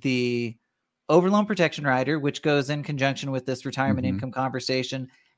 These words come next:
Speaker 1: and the long-term care rider that we often talk about? And this will be good because we mentioned it recently on a podcast. And when we did,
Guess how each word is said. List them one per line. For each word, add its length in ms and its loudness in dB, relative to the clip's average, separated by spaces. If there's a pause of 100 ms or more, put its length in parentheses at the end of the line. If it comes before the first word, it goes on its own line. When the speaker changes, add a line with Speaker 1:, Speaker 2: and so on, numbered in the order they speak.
(220)
Speaker 1:
and 540 2
the 460 4
long-term 440 2
care 260 2
rider 340 4
that 160 -2
we 100 -2
often 400 -2
talk 240 0
about? 280 -2 (220)
And 120 2
this 120 4
will 100 -2
be 120 4
good 240 8
because 300 -2
we 120 2
mentioned 600 0
it 260 -2 (180)
recently 440 0
on 100 0
a 60 -4
podcast. 560 2
And 100 -4
when 140 -2
we 120 -2
did, 340 6